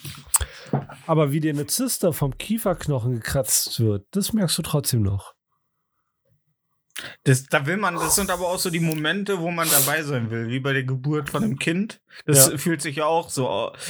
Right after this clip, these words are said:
Speaker 2: äh, an, als wenn man dir eine Zyste aus dem Unterleib, äh, kratzt.
Speaker 1: Ja, ich glaube,
Speaker 2: Ja.
Speaker 1: ich glaube, ich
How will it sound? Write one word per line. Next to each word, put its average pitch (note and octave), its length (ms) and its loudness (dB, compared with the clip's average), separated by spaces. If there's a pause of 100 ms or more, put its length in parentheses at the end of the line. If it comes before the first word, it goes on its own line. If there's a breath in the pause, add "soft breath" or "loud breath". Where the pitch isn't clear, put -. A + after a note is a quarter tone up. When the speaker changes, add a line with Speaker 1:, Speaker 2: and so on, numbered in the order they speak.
(120 loud breath)
Speaker 2:
äh, A#2+ 80 0
an, B2 320 0
als B2+ 160 -2
wenn B2+ 120 -2
man B2 200 -2
dir A#2+ 200 0
eine A#2+ 180 -2
Zyste C#3 360 2
aus B2 100 2
dem C3 80 0
Unterleib, A#2 640 -2
äh, A#2 180 -2
kratzt. - 760 0 (540 loud breath)
Speaker 1:
Ja, B2 300 4
ich - 260 -2
glaube, C#3 280 2
Speaker 2:
Ja. - 60 4
Speaker 1:
ich - 60 -4
glaube, D3 260 -2
ich - 200 -8